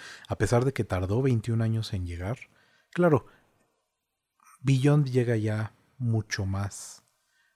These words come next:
lejos en cuanto a lo gráfico, pero lo hace también de manera bastante surrealista. Pero aquí en Eyes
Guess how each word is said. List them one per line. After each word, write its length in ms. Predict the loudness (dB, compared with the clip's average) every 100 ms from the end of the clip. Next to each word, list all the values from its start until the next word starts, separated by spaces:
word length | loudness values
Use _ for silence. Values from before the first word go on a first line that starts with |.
| -4
lejos 480 | 0 0 -2 -4 -4
en 120 | -6
cuanto 320 | -6 -6 -4
a 40 |
lo 100 | -2 0
gráfico, 460 | -2 -2 -6 -6
pero 240 | -4 -4 -2
lo 140 | -2
hace 240 | -4 -4 -8
también 320 | -4 -2 -2
de 60 | -4
manera 280 | -6 -6
bastante 440 | -6 -8 -6 -8 -8
surrealista. 640 | -10 -6 -4 -4 -4 -8 -10 _ _ _ _ _ -20 _ _
Pero 640 | 0 2 2 -2 -2 -4 -8 _ _ _ _ _ _ _ _ _ _ _ _ _ _ _ _ _ _ _ _
aquí 320 | -12 -2 2
en 340 | 2 2 -4 -10 _ _ _ _ _ _ _
Eyes 640 | -2 -2 -2 -6 -10 -14